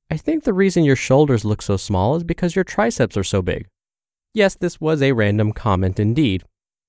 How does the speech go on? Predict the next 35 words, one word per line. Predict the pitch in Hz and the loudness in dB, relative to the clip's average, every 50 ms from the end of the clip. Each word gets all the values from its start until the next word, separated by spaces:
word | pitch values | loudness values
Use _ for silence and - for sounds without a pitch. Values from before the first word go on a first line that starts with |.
| _ _ | _ _
but | - 196 202 | 0 2 4
I | 196 196 | 4 2
do | 185 220 226 196 | 2 0 2 2
often | 165 151 143 143 127 | 2 2 2 2 2
ask | 113 113 117 - - | 0 0 0 0 -2
my | 113 104 98 | -2 0 0
wife | 95 95 92 95 95 - | 0 0 -2 -2 -2 -2
whether | 107 104 101 101 101 98 | -2 -2 -2 0 -2 -2
some | - - 135 127 | 0 0 0 2
muscles | 120 113 107 - 110 101 107 | 2 0 0 -2 -2 -2 -2
are | 104 | 0
looking | 101 98 98 95 104 95 95 92 90 90 - | 0 -2 -2 -2 0 0 0 0 -2 -4 -4
too | - - 123 107 | -2 0 0 2
big | 95 107 107 104 104 98 | 4 4 4 4 2 0
or | 101 95 | -2 -4
too | - - 101 | -4 -6 -6
small | - - 101 95 92 95 98 | -4 -2 0 0 0 0 0
in | 95 92 98 95 98 - - - | 0 0 -2 -4 -6 -6 -2 0
areas | 113 104 101 101 104 95 | 2 2 2 2 2 2
I | 104 | 0
need | 98 95 95 92 | 0 0 0 0
to | 98 | 0
work | 104 135 160 143 - | 2 4 2 2 2
on. | - - - - _ _ _ _ _ _ _ _ _ _ _ | -2 -8 -12 -18 _ _ _ _ _ _ _ _ _ _ _
But | - 208 | 0 0
it's | 185 170 - | 0 0 0
now | 190 165 | 0 0
become | 156 143 - - 139 123 120 | 0 0 2 2 2 2 4
a | 110 107 | 2 2
running | 104 117 113 110 104 101 98 | 2 2 2 2 2 0 -2
joke | 95 113 151 160 127 120 120 - | 0 0 2 2 2 2 0 -2
in | 107 101 | -2 -2
my | 98 90 90 | -2 -4 -4
family | - - 165 165 160 139 107 101 104 | -4 -2 -2 0 0 0 0 0 -2
that | 95 104 98 95 95 - | -2 -2 -2 -2 -2 -4